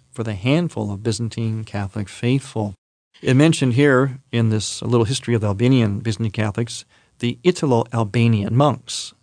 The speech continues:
from a famous monastery at Grotta Ferrata. Now, Italo-Albanian refers to another Byzantine Catholic church, you know, following the Byzantine Rite, in southern Italy. See, a lot of Italy was actually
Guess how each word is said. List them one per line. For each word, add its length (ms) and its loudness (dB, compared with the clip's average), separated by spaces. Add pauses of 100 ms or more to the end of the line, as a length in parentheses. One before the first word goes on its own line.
(200)
from 200 -8
a 40 -8
famous 320 -2
monastery 460 0
at 140 -6
Grotta 340 -2
Ferrata. 540 -4 (320)
Now, 380 2 (280)
Italo-Albanian 720 2
refers 520 0
to 420 0
another 300 -2
Byzantine 720 -4 (240)
Catholic 420 -6
church, 480 -2 (100)
you 80 -12
know, 60 -8
following 400 -4
the 100 -6
Byzantine 440 -8
Rite, 240 -2 (260)
in 220 2
southern 260 2
Italy. 320 4 (240)
See, 160 0
a 80 6
lot 180 4
of 200 0
Italy 400 2 (180)
was 160 0
actually 560 2